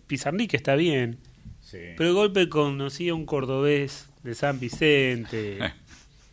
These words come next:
Speaker 1: y me enseñó que yo no conocía que era un antigal, que yo le hablaba de Baudelaire, pero no conocía quién era Ramón Ayala, quién
Speaker 2: ¿Quién
Speaker 1: era
Speaker 2: es?
Speaker 1: Ariel Petrocelli.
Speaker 2: ¿Cuáles eran las otras flores del mal?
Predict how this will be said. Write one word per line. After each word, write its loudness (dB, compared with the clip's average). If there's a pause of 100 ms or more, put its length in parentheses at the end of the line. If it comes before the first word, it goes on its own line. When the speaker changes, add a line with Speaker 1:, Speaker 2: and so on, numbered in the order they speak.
(720)
Speaker 1:
y -6
me 6
enseñó 2
que 2
yo -2
no -4
conocía -2
que -2
era -2
un -4
antigal, 0 (1400)
que -4
yo 0
le 4
hablaba 4
de 2
Baudelaire, 2
pero -2
no -4
conocía -4 (580)
quién 0
era 2
Ramón -2
Ayala, 0
quién -2
Speaker 2:
¿Quién 0
Speaker 1:
era 2
Speaker 2:
es? 2
Speaker 1:
Ariel 2
Petrocelli. -2
Speaker 2:
¿Cuáles 6
eran 2
las -6
otras -4
flores -4
del -8
mal? -8